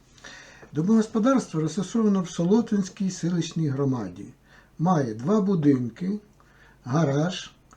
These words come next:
стайню, криницю, з якої вода заведена в один із будинків, тобто можна завести і в перший будинок. В обидва будинки заведений газ, опалення комбіноване,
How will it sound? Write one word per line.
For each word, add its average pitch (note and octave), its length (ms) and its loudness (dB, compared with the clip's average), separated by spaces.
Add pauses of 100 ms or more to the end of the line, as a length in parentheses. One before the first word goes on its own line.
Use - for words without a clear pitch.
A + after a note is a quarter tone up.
(480)
стайню, F3 680 2 (1120)
криницю, F3 600 6
з E3 60 2
якої F3 300 -2
вода F3 300 2
заведена E3 560 2
в - 20 2
один D#3+ 260 2
із D#3 120 0
будинків, D3 800 0
тобто C#3+ 260 0
можна C#3+ 320 2
завести C#3 480 0
і B2 40 -4
в - 20 -8
перший D#3+ 460 -2
будинок. C#3+ 600 -2 (580)
В C3 100 -2
обидва G3 460 4
будинки C#3+ 500 2
заведений C#3 540 2
газ, D3 560 -2 (1000)
опалення D3+ 600 8
комбіноване, D#3+ 1000 2